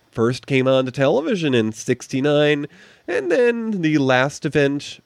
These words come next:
uh, marking the beginning of a new era of fashion,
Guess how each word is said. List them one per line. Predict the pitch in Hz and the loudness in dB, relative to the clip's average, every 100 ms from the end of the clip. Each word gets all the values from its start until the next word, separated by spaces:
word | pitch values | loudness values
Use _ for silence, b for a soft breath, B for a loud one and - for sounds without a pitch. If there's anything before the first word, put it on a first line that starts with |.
| _ | _
uh, | 123 120 113 110 | -4 -2 -2 -4
marking | 113 113 117 117 120 113 | 0 2 2 2 -2 0
the | 95 | -2
beginning | 85 117 107 202 208 190 180 | -2 -2 0 0 2 0 -2
of | 135 135 127 | 2 2 2
a | 101 | 0
new | 110 208 - | -2 -4 0
era | 170 160 113 | 2 4 0
of | |
fashion, | - 143 139 - 143 139 135 | 2 2 2 -2 -6 -4 -8